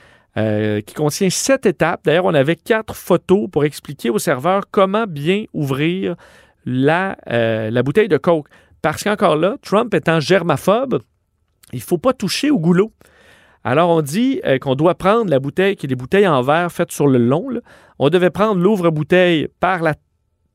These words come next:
le dernier tiers de l'ouvre-bouteille. Alors, faut comprendre qu'il faut être loin du bout de la bouteille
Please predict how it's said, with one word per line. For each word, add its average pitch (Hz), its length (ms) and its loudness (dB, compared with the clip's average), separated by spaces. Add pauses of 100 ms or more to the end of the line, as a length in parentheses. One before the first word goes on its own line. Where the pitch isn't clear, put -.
(140)
le 139 200 -2
dernier 220 440 0
tiers 170 720 0
de 123 100 -2
l'ouvre-bouteille. 147 720 0
Alors, 151 160 -2
faut - 60 -20
comprendre 180 360 -4
qu'il - 100 -18
faut 151 120 2
être 139 200 -4
loin 175 500 0
du 139 160 -6
bout 147 140 -8
de 160 60 -6
la 156 80 4
bouteille 151 440 0